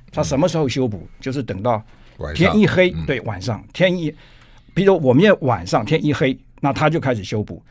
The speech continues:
Speaker 1: 可是因为有了电灯之后，我们把电灯打开，
Speaker 2: 嗯。
Speaker 1: 然后就骗到，骗到我们的这个，这个叫做第三只眼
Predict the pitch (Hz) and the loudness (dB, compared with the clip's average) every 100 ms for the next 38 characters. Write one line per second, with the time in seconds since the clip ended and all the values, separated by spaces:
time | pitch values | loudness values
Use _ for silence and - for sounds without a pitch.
0 | - - _ _ _ - 160 208 208 214 | -20 -20 _ _ _ -4 0 2 4 4
1 | 175 110 120 139 - - - 180 170 143 | 4 2 0 -2 -10 -6 4 6 6 4
2 | 113 117 117 92 127 131 101 180 143 156 | 2 0 -4 -2 -2 -2 0 0 2 0
3 | 160 - 107 104 - 113 165 170 - 208 | -4 -8 -8 -10 -8 -2 0 0 0 2
4 | 165 156 139 - - - - - 202 185 | 4 2 2 -2 -12 -20 -14 -2 4 4
5 | 147 110 117 131 135 123 117 113 110 127 | 4 0 2 2 2 0 -2 -4 -4 -6
6 | 117 117 110 107 151 131 135 139 131 98 | -2 -2 -2 -4 -2 0 0 -2 -4 -6